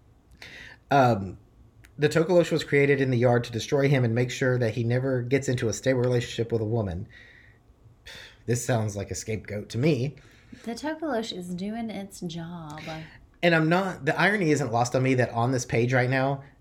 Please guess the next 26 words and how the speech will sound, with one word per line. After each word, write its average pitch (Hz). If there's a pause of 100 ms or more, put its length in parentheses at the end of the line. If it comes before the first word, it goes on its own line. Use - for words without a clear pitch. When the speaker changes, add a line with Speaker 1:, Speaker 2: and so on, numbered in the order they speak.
Speaker 1:
there's 131
a 117
picture 127
of, 110
like, 101
Trump. 139 (640)
Speaker 2:
Hmm. 247 (260)
Speaker 1:
And 147
we're 139
talking 143
about 117
scapegoats 143 (120)
and 107 (540)
lying 131 (460)
and 120
Speaker 2:
We've 123
Speaker 1:
lying 135
Speaker 2:
been 131
getting 123
Speaker 1:
liars. 120
Speaker 2:
Tokoloshed 233
for 208
four 220
years 220
now. 175
Speaker 1:
Right. 101